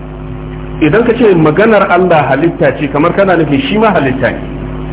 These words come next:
wanda kuma kuskure ne. Shi yasa yake da ma za su lura, da za su gane. Haka al-Imam Ubaydullah ibn Muhammad ibn Battah, shi ma yana cikin malaman farko, yana da littafi kitab, Kitabul Ibanatil Kubra,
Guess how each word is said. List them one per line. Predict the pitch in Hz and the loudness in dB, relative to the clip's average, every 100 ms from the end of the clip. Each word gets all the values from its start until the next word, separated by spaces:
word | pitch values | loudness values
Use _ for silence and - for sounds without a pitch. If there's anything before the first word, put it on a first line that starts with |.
| - - - - | -10 -8 -8 -2
wanda | 147 196 | 0 2
kuma | 175 170 170 | 2 2 2
kuskure | 202 202 208 143 - | 0 2 2 2 0
ne. | - - - | -6 -10 -4
Shi | 196 | 0
yasa | 220 202 | 2 2
yake | 170 180 156 | 4 2 4
da | 143 143 | 4 4
ma | 175 180 | 4 2
za | 175 185 180 | 4 2 2
su | 170 | 2
lura, | 143 131 123 131 131 - - | 2 4 4 4 2 -4 -2
da | 127 131 | 0 2
za | 147 131 | 2 0
su | |
gane. | 113 101 82 - - - - - - - - - - - - | 0 0 -2 -12 -14 -16 -16 -16 -14 -14 -14 -12 -12 -12 -4
Haka | 156 156 113 - - - | -2 2 0 -2 -8 -4
al-Imam | 127 123 135 147 147 | 0 2 4 2 2
Ubaydullah | 120 135 135 131 123 | 2 2 2 2 2
ibn | 123 127 | 2 2
Muhammad | 117 139 139 139 139 | 2 2 2 4 2
ibn | 135 123 | 2 2
Battah, | 110 139 139 131 82 - - - - - - - - - | 2 0 0 -2 -2 -8 -12 -12 -12 -12 -10 -10 -8 -2
shi | 143 | 2
ma | 139 | 2
yana | 139 135 | 4 2
cikin | - 135 | 0 0
malaman | 131 113 104 98 | 0 0 0 0
farko, | 117 113 113 - - - - | 0 0 -2 -4 -10 -8 -2
yana | 127 127 | 0 2
da | 107 | 0
littafi | 113 127 123 113 107 | 0 2 2 0 -2
kitab, | 123 123 120 107 117 | 0 0 0 -4 -4
Kitabul | 101 120 120 113 104 95 | 0 2 2 2 0 0
Ibanatil | 107 95 123 123 123 110 | 0 2 2 2 2 -2
Kubra, | - 139 127 120 120 | -2 0 2 4 2